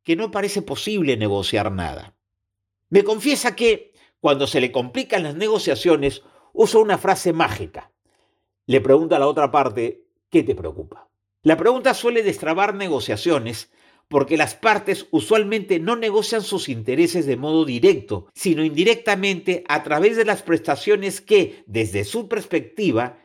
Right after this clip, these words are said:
creen que les permitirá asegurar sus intereses. Por ejemplo, un agricultor que quiere tener producción de uva y entiende que la manera más segura es teniendo la propiedad, muy probablemente negociará la compra de fundos. Pero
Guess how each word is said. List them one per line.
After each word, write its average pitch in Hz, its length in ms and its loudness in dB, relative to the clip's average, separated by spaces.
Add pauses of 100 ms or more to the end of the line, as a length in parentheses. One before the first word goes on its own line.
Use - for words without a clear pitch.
(200)
creen 214 400 4
que 170 100 -6
les 123 140 -6
permitirá 120 720 -4 (220)
asegurar 113 500 0
sus 120 220 -8
intereses. 87 680 -6 (180)
Por 240 140 4
ejemplo, 175 500 -4 (120)
un 262 180 2
agricultor 208 640 4
que 143 140 -8
quiere 170 220 0
tener 160 360 -4
producción 127 540 -2
de 156 100 4
uva 139 460 4
y 110 140 -6
entiende 139 640 -4
que 104 100 -6
la 90 140 -4
manera 127 360 -2
más 151 220 -6
segura 143 640 0
es 131 120 -10
teniendo 127 360 -6
la 107 160 -2
propiedad, 160 560 0 (340)
muy 226 240 0
probablemente 190 800 2
negociará 123 680 -4
la 107 180 -4
compra 123 320 -2
de 110 120 0
fundos. 92 500 -6 (260)
Pero 160 280 4